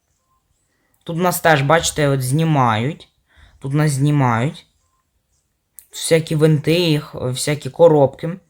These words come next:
Дуже багато щось тут коробок. А це дивно.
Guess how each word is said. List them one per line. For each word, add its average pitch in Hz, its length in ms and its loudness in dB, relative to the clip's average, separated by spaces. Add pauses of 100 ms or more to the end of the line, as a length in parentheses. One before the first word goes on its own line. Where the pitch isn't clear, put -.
(600)
Дуже 190 220 0
багато 202 300 4
щось 190 220 -4
тут 190 200 -6
коробок. 170 680 0 (200)
А 135 80 -10
це 170 220 -12
дивно. 143 380 -2